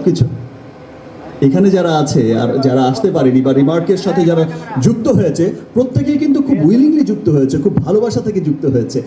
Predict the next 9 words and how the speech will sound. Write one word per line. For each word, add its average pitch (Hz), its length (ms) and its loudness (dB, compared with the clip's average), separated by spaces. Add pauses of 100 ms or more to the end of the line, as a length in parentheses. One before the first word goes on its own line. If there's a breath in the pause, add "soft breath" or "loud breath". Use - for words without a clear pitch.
(140)
খুব 180 220 0
ওন 254 280 4
করে 247 180 2
যুক্ত 196 260 -2
হয়েছে। 127 440 -2 (1500 loud breath)
এবং 131 180 2
যেভাবে, 180 480 0 (240)
যেভাবে 160 380 2
রিমার্ক 185 360 0